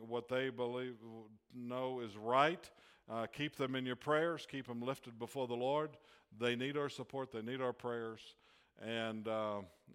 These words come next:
they're just honored to be there doing what they can do. And, and, and it was really cool 'cause the majority, basically,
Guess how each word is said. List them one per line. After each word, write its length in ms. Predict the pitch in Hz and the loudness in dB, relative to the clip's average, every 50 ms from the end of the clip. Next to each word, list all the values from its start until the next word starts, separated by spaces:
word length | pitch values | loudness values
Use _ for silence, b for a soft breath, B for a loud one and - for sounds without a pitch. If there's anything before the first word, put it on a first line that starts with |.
| 104 98 | -14 -10
they're 160 | 107 113 113 | -8 -8 -8
just 280 | 107 110 117 110 - - - | -6 -8 -8 -10 -10 -8 -2
honored 380 | 120 123 127 120 123 117 113 - | 0 2 2 2 0 -4 -6 -8
to 80 | 117 | -10
be 200 | 101 95 120 123 | -6 -6 -4 -4
there 220 | 113 113 113 107 107 | -2 -2 -4 -4 -4
doing 360 | 98 117 123 120 113 107 107 | -6 -6 -4 -4 -4 -6 -6
what 180 | 110 107 - - | -6 -8 -6 -8
they 80 | 113 | -10
can 160 | 104 107 107 | -10 -8 -8
do. 260 | 104 110 117 117 113 110 B B B B B B B B | -6 -6 -6 -6 -6 -10 B B B B B B B B
And, 220 | 110 107 104 104 101 107 | -8 -8 -8 -8 -8 -6
and, 200 | 110 113 110 107 107 | -6 -6 -6 -6 -8
and 120 | 113 113 113 | -8 -8 -6
it 40 | |
was 200 | 110 113 104 107 | -6 -6 -8 -6
really 200 | 123 127 120 117 | -6 -6 -6 -6
cool 280 | 113 - 139 139 120 107 | -6 -4 -4 -4 -4 -4
'cause 220 | - - 117 101 | -4 -6 -6 -6
the 80 | 101 110 | -6 -6
majority, 540 | 110 113 104 120 147 165 170 156 131 123 117 | -8 -6 -2 0 2 4 4 4 4 2 0
basically, 760 | 107 120 123 127 120 - - 117 104 - - 110 110 104 | 2 2 2 2 0 -4 -8 -10 -10 -8 -6 -6 -6 -6